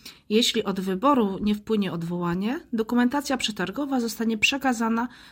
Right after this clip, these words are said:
do standardowej kontroli uprzedniej prezesa Urzędu Zamówień Publicznych. Po jej zakończeniu będziemy mogli podpisać umowę z wykonawcą. Wykonawca będzie miał na realizację zadania trzydzieści dwa miesiące od daty zawarcia umowy,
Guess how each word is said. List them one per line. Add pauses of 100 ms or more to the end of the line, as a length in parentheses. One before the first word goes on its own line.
(120)
do
standardowej
kontroli
uprzedniej
prezesa
Urzędu (280)
Zamówień
Publicznych.
Po
jej
zakończeniu (320)
będziemy
mogli
podpisać
umowę
z
wykonawcą. (1160)
Wykonawca
będzie
miał
na
realizację
zadania
trzydzieści
dwa
miesiące (320)
od
daty
zawarcia
umowy,